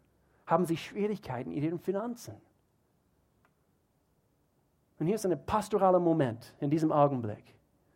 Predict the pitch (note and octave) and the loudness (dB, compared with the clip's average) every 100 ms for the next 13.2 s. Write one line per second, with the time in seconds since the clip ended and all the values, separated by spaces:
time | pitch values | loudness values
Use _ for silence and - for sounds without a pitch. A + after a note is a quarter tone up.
0 | _ - G3 F#3+ - - - A#3 G3 F#3 | _ -2 -2 -2 -12 -18 -8 -4 0 0
1 | G3 F3 G3 A#3 A3+ C3+ - _ _ _ | 0 0 2 2 0 -2 -14 _ _ _
2 | - - G3+ B3 A3+ - C#3+ C3+ D3 E3+ | -18 -4 2 4 2 -2 -6 -4 0 2
3 | F3+ E3+ F3+ F#3 C4+ - A#2+ A2 - _ | 0 0 -2 -2 -4 -8 -12 -14 -18 _
4 | _ E3+ F3 F3+ G3+ G3 - - _ _ | _ 0 6 10 10 8 -8 -20 _ _
5 | - F#3 F#3+ F#3+ F#3+ E3+ D3+ C3 C#3+ C4 | 2 8 10 10 8 6 6 2 4 6
6 | F3 D#3+ G3 F#3 F3+ G3 G3 - - E3+ | 6 4 4 8 8 8 4 -14 -8 2
7 | F3+ F3 - F3+ E3+ - - A#3 A#3+ - | 2 2 0 0 0 -10 -4 -2 -2 2
8 | D#3+ A#2+ C3+ D3 - _ _ _ E3 F3+ | 4 4 0 -4 -18 _ _ _ 4 6
9 | G3 G3 - - - - _ _ _ _ | 6 4 -6 -18 -20 -20 _ _ _ _
10 | _ - G#3 G3+ G3+ G3+ F#3+ - D3+ - | _ -4 -2 -2 0 0 0 -2 -4 -4
11 | B3 D4 D4 B2 A2 - _ _ _ _ | -4 -6 -4 -8 -10 -18 _ _ _ _
12 | D#3+ F3+ F#3 G3+ D#3 - _ - E4+ - | 2 2 2 0 -4 -4 _ -4 -4 -4
13 | A2 | -10